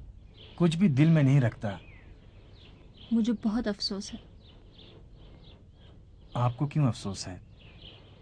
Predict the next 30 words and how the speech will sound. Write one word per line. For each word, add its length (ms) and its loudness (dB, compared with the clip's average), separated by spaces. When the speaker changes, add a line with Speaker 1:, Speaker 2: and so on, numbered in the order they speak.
Speaker 1:
افسوس 420 -2
تو 120 0
مجھے 300 2
ہونا 300 2
چاہیے 360 -4
کہ 180 -6
جو 140 -4
کچھ 240 -6
ہو 80 -2
رہا 80 -2
ہے 60 0
میری 260 0
وجہ 200 -4
سے 140 -10
ہو 120 -8
رہا 180 -12
ہے۔ 40 -16
Speaker 2:
یہ 200 -4
کیسی 340 -6
بات 340 -8
ہے؟ 60 -10
Speaker 1:
دیکھیے 300 -8
فرزانہ 340 -8
صاحبہ، 320 -14
شاید 280 -12
احمد 260 -10
کی 80 -12
بات 200 -6
صحیح 320 -8
ہو۔ 60 -16